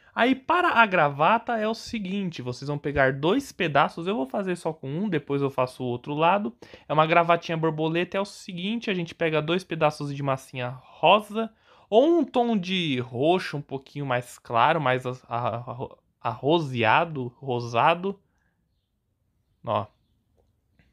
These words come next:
a gente faz duas pontinhas arredondadas, ó. É um formato semelhante a um coraçãozinho, pra falar a verdade, ó. Vai ficar mais ou menos assim. Daí, então, como a ferramenta aqui é ponta de silicone,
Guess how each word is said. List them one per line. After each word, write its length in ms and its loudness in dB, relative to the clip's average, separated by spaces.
a 40 -16
gente 200 -12
faz 360 -2
duas 680 -4
pontinhas 840 -4
arredondadas, 760 0
ó. 120 -2
É 80 -6
um 80 0
formato 500 4
semelhante 600 -2
a 60 0
um 80 -6
coraçãozinho, 1120 -2
pra 160 -4
falar 240 -2
a 40 2
verdade, 600 -2
ó. 80 -10
Vai 120 -4
ficar 220 -4
mais 180 2
ou 60 -6
menos 240 -4
assim. 440 -8
Daí, 200 4
então, 360 2
como 340 0
a 60 6
ferramenta 480 -2
aqui 140 -4
é 20 -6
ponta 500 -4
de 120 -2
silicone, 960 -4